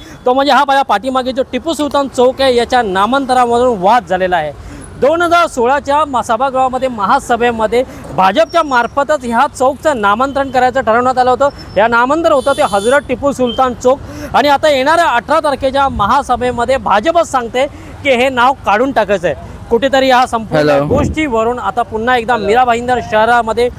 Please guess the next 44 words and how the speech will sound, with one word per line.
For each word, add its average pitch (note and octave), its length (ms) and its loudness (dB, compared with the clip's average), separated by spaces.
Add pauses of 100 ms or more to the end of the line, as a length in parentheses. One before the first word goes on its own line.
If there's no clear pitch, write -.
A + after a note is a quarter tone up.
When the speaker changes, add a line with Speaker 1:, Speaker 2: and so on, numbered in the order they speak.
(340)
Speaker 1:
हिंदू C#4 280 2
मुस्लिम C#4+ 340 0
Speaker 2:
हॅलो. A#3 120 2
Speaker 1:
वाद B3+ 120 4
करण्याची B3 440 -4
निर्मिती A3+ 440 -2
होत A3+ 220 0
आहे A#3+ 140 2
का, A#3 120 0
असा F#3+ 220 2
प्रश्न A3+ 300 0
निर्माण A3 320 2
होत G#3 160 0
आहे. F#3 100 0 (380)
या C#4 140 4
संपूर्ण D#4+ 460 2
भाजपाच्या C#4 460 0
ह्या B3+ 180 4 (100)
गोष्टीवरती B3+ 640 -2 (340)
मीरा A#3+ 220 2
भाईंदर C#4+ 360 0
शहरातील A#3+ 380 0
समाजसेवक A#3 560 -2
असू A#3 180 -4
दे B3 120 -2
किंवा D4+ 260 0
विरोधी C#4+ 340 0
राजकीय B3+ 320 0
पक्ष B3+ 220 -2
सुद्धा B3+ 180 0
असेल, A3+ 240 0 (340)
यांचा B3 300 2
एक C#4+ 80 0
आक्रमक C4 480 2
पवित्रा C4 340 2
दिसलेला, B3 340 -4
नेमकं C4 340 -2
त्यांचं E4 240 0
म्हणणं A#3 380 0
तरी D4+ 140 2
काय, A#3+ 220 2 (240)
आपण B3 220 0
जाणून G3+ 260 2
घेऊ. D3 100 -4